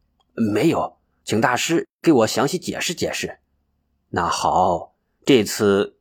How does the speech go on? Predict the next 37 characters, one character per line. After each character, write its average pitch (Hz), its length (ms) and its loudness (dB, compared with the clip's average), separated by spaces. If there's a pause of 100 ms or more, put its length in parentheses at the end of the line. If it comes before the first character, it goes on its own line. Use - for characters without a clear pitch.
给 101 140 2
你 95 100 2
说 - 240 0
个 92 100 -2
明 76 380 -2
白 80 240 -4
的， - 180 -12 (360)
你 95 580 0
听 131 260 0
清 147 340 2
了。” - 300 -2 (760)
和 113 220 4
尚 110 520 2
吟 78 260 -6
诵 87 300 -2
道 - 260 -6 (1040)
：“东 127 280 4
西 143 240 -2
大 113 260 4
街 131 640 4
南 156 320 2
北 143 240 4
走， - 440 -4 (400)
出 113 280 2
门 107 220 2
碰 104 340 -2
见 80 580 -4
人 98 480 2
咬 104 320 0
狗， - 420 -6 (800)
拿 107 220 4
起 117 160 -2
狗 110 260 2
头 143 480 4
砸 110 300 2
砖 180 340 4
头， - 480 0